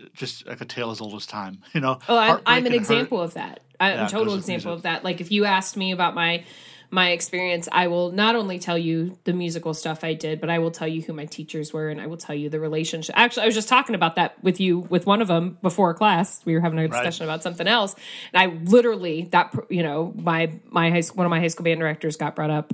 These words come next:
Speaker 2: in a conversation I was having, and I'm, I'm, you know, middle-aged teacher now, and I'm still talking about that.
Speaker 1: <laughs>
Speaker 2: And
Speaker 1: Right.
Speaker 2: so it, it really does make a difference. And I think in Sondheim's case, you know, we see what,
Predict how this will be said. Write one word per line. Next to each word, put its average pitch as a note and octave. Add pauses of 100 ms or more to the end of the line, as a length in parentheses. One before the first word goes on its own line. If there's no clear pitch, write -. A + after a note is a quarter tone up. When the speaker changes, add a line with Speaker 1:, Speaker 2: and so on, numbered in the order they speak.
(140)
Speaker 2:
in E3
a D#3+
conversation D#3+
I -
was D#3
having, D3+
and D#3
I'm, D3+ (420)
I'm, D#3
you F#3
know, D#3+
middle-aged F3+
teacher E3+
now, D#3
and D#3
I'm E3
still D#3+
talking D3+
about -
that. - (240)
Speaker 1:
<laughs> -
Speaker 2:
And F3
Speaker 1:
Right. B2+
Speaker 2:
so G3
it, A3
it A3
really A3+
does G3+
make F3
a F#3
difference. F3
And F3
I F3
think F3
in F3+
Sondheim's E3+
case, D#3+ (760)
you F3
know, D#3+
we G#3+
see G3
what, E3+